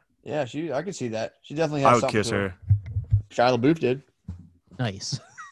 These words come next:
Speaker 3: <laughs>
Speaker 2: Shia LaBeouf did. <laughs> Vaughn, we gotta get, we gotta get, t-, tell us about Coward Hour before we get out
Speaker 1: Yeah,
Speaker 2: of here.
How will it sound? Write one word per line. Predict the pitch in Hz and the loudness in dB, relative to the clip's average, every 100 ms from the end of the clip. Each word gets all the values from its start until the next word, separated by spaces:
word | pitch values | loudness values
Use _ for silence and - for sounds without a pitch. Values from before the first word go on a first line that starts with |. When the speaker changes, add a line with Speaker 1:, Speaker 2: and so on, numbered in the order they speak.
| - - _ _ | -20 -20 _ _
Speaker 3:
<laughs> | _ _ _ _ _ _ _ | _ _ _ _ _ _ _
Speaker 2:
Shia | - 160 131 | 2 4 4
LaBeouf | 127 156 156 | 6 6 6
did. | 151 175 156 156 - - 214 139 147 143 131 - 139 156 - - - _ - | 4 4 4 2 0 2 4 4 2 0 -2 -4 -4 -4 -4 -8 -10 _ -20
<laughs> | _ _ _ - | _ _ _ 2
Vaughn, | 165 107 - - - - - | 4 4 2 -2 -2 -2 0
we | 120 | 4
gotta | 151 160 | 6 8
get, | 151 - | 6 6
we | 123 | 4
gotta | 143 139 | 4 4
get, | 117 - 110 - - - - - - - | 4 -2 -6 -12 -20 -20 -20 -20 -12 -8
t-, | 110 | 0
tell | 165 190 | 6 6
us | 160 | 6
about | 113 104 92 | 4 2 2
Coward | 101 98 90 | 2 2 2
Hour | 87 87 | 0 -2
before | 80 - 104 | -4 -4 -2
we | 92 | -2
get | 90 | -2
out | 82 131 | 2 2
Speaker 1:
Yeah, | |
Speaker 2:
of | 113 | 2
here. | 104 92 | -4 -10